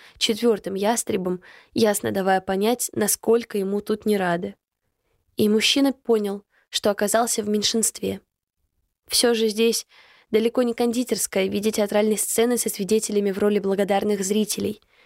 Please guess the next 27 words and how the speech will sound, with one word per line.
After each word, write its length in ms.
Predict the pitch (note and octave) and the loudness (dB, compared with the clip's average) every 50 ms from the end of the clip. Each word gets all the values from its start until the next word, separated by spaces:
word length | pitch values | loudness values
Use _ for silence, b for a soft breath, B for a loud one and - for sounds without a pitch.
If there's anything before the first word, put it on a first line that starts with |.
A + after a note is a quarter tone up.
| b b b b - | b b b b 0
Тут 180 | - B3+ B3 | 0 0 0
и 40 | C4 | 0
побить 400 | - B3+ A#3+ G#3+ G#3+ A3 - - | 0 0 0 0 0 -2 -4 -4
могут. 420 | G3+ F#3 F3 F#3+ - - - - - _ _ _ _ _ _ _ _ _ _ _ _ _ | -2 -2 -2 -4 -6 -10 -20 -20 -20 _ _ _ _ _ _ _ _ _ _ _ _ _
Как 180 | - G#3+ - - | -4 -2 0 2
раз 240 | B3+ C4 A#3+ - | 0 0 0 -2
из-за 220 | A3+ G3+ G#3 - G#3+ | -2 -2 0 0 0
угла 220 | G#3+ G#3 A#3 A#3+ | 2 2 0 0
показался 600 | A#3+ - - - G3 F#3+ G#3+ G#3+ A3 - - G#3 | 0 -2 -4 -6 -2 0 0 0 0 -2 -6 -10
конюх, 500 | - - - B3+ C4 B3+ A#3+ G#3+ - b b b b b b b b | -6 -2 0 0 0 0 -2 -4 -8 b b b b b b b b
явившийся 600 | - A3 A3+ A#3 C4+ B3+ A3+ - - - A3+ G#3 | 0 2 4 4 2 2 0 -2 -4 -4 -4 -2
с 40 | |
докладом 480 | G3+ G#3 G3+ - - A3+ A#3 A3+ A3 G#3+ | -2 -4 -4 0 0 0 0 0 -2 -6
к 80 | G#3 F#3+ | -4 -2
Бентону. 520 | G#3 G3 F#3+ F#3 F3+ - G3 G3 G3 - _ _ _ _ _ _ _ _ _ _ _ _ _ | -2 -2 -2 -2 -4 -6 -8 -8 -8 -12 _ _ _ _ _ _ _ _ _ _ _ _ _
В 60 | A#3+ | 0
этом 240 | B3 C#4 - A3 G3+ | 0 0 0 -2 -2
парне 340 | - - A3+ B3 A#3+ A3+ G#3+ | -2 0 0 0 0 0 0
было 260 | G3 G#3+ A3 G#3+ G#3+ | 2 2 2 2 2
метра 400 | G3+ G3+ G#3+ G#3+ G#3 G#3+ G#3 G3+ | 0 0 0 -2 -2 -2 -2 -4
два 320 | G3 F#3+ G3+ G#3+ A3 G#3+ G3 | -4 -2 0 0 0 0 0
ростом 460 | F#3+ G3+ A3 - - - G3+ G3 b b b b b b b b - | -2 -4 -6 -4 -4 -6 -6 -6 b b b b b b b b -4
и 140 | - G#3+ G3+ | -2 -2 0
косая 400 | G#3 - G3+ - - A#3+ A#3 A3+ | 0 -2 0 2 2 2 2 0
сажень 360 | - - - A3+ A3 G3+ G3+ | 0 0 0 0 0 -2 -6
в 80 | F#3 - | -12 -8
плечах. 600 | - A3+ G#3+ G#3+ - - G3 F#3+ F3 - - | -6 -6 -4 -4 -2 -2 -4 -4 -4 -8 -14